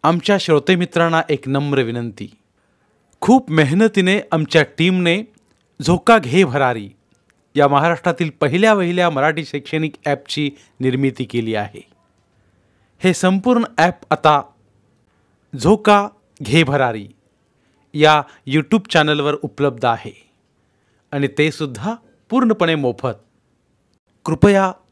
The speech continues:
आमचे झोका घे भरारी हे चॅनल सबस्क्राईब करावे आणि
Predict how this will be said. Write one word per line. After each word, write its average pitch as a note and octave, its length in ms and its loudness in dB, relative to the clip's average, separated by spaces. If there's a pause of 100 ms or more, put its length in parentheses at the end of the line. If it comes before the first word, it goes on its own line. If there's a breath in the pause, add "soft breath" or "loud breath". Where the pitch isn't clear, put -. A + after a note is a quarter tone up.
(260)
आमचे C#3 300 -2
झोका C3+ 380 0
घे D#3 240 -2
भरारी D3 340 0
हे C3+ 140 -4
चॅनल C3 320 -4
सबस्क्राईब C#3 520 -4
करावे E3 380 -2 (920)
आणि C#3 340 -2